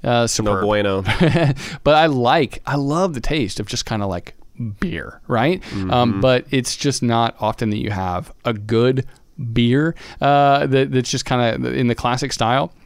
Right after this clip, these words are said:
Speaker 1: Um, but a lot more breweries now are, are making good Pilsners, good lagers that
Speaker 2: Yep.
Speaker 1: taste kinda like that old school beer taste, but just, like, elevated. And this is definitely one of those.
Speaker 2: That's right. And if you just heard Joel say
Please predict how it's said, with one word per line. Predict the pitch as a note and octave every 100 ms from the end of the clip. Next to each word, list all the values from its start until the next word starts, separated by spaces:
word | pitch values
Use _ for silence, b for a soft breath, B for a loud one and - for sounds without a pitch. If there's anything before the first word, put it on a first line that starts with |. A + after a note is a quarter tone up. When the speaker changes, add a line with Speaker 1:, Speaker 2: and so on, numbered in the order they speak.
| -
Speaker 1:
Um, | - A#2+ B2
but | B2+ -
a | C3 B2+
lot | B2+ C#3 E3
more | D#3+
breweries | B2 B2+ E3 A#2
now | G#2 F#2+ G2 -
are, | G#2+ G#2
are | A2 G#2+
making | A2 A2+ A#2 G2+
good | G#2+ A2+
Pilsners, | - A#2+ A#2+ - -
good | B2+ A2
lagers | F#2+ A2 A#2+ F#2 - B B B
that | -
Speaker 2:
Yep. | G#2+
Speaker 1:
taste | B2+ D#3 -
kinda | - D3 D#3
like | D#3
that | D3+ B2+
old | C#3+ D3+
school | - D3+ A#2+
beer | B2 C#3+
taste, | A#2+ G#2+ G#2 - B B -
but | G#2+
just, | A#2 -
like, | G#2+ -
elevated. | B2 D3+ A2 F#2+ F#2+ F#2
And | G2+ G#2+
this | -
is | G#2+ -
definitely | G2 G2+ F2+ E2+ -
one | G#2
of | F#2
those. | E2 - - -
Speaker 2:
That's | F#2 A#2
right. | B2+ C#3
And | B2+ A#2+ A2+
if | G#2
you | G#2+
just | G2
heard | - F2+
Joel | F#2+ F#2
say | - F#2